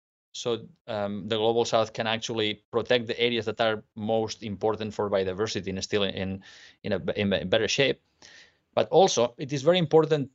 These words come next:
to understand that, you know, we have to dispel the myth that we cannot protect more of the planet. We cannot protect more of the land or of the ocean because we need to exploit more fisheries. We need to cut more forests to be able to feed more people.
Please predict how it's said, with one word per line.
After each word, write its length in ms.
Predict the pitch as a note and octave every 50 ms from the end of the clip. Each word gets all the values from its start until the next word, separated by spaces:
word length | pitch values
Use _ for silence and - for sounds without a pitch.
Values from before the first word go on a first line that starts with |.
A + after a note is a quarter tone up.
| _ _ _ _ -
to 100 | C#3+ C#3
understand 500 | C3+ B2+ B2+ A#2 - - C#3+ C#3 C3+ B2
that, 200 | A#2 A2+ - - _ _ _ _ _ _ _ _ _ _ _ _ _ _ _ -
you 60 | A2+
know, 60 | A#2
we 140 | A#2+ A#2+ B2+
have 160 | D3 E3+ D#3
to 80 | - G3
dispel 420 | D#3+ C#3+ - - - - C#3+ C3+
the 100 | A#2 A#2+
myth 480 | A2 G#2+ A2+ B2 C3 A#2 - - - - -
that 160 | A#2+ A#2 A2
we 120 | A#2 C#3
cannot 360 | D3 - D#3 C#3 C3 B2+ C3 -
protect 400 | - B2+ A#2 - B2+ B2 - -
more 160 | A#2 A2+ A2+
of 80 | A2
the 100 | G2+ G#2
planet. 500 | - - - G#2+ G#2+ G#2+ G#2 G2+ - - - _ _ _ _ _ _ _ _ _ _ _
We 80 | A2 A2
cannot 220 | B2+ B2 A#2+ A#2
protect 260 | B2 A#2 A2 A#2+ A2+
more 180 | A2 G#2+ A2 A2
of 80 | G#2+
the 80 | G2+ G2+
land 220 | G2 G2+ G#2 G#2+
or 140 | G#2 G#2 G#2
of 120 | G#2 G2 F#2+
the 120 | G#2 G#2+
ocean 320 | G#2+ A2 G#2 - A2 G#2 - - - _ _
because 280 | A#2+ A#2 - C3 A#2 A#2
we 140 | B2 B2+ C3
need 300 | B2+ C3 C3 C3 C3 -
to 320 | - C3 B2 A#2+ A#2 - - - - - - _
exploit 580 | - A#2+ - - - - B2+ B2+ C3 C3 A#2+ A2+ -
more 240 | B2+ B2 A#2+ B2 A#2
fisheries. 460 | - - A#2 G#2+ - A#2 G#2+ G2+ G2
We 120 | G#2 A2+
need 140 | A#2+ A#2 A2+
to 80 | - A#2+
cut 180 | - C3+ B2+ B2
more 160 | A#2+ A2+ G#2+
forests 460 | - - A#2+ A2+ A2 G#2+ G#2+ G#2 -
to 80 | - A2
be 80 | A2+
able 160 | A#2 A#2 A#2
to 100 | A#2 -
feed 220 | G#2+ - - A#2 G#2+
more 160 | G#2+ G#2+ G#2
people. 360 | - A#2+ A#2+ A#2 - - -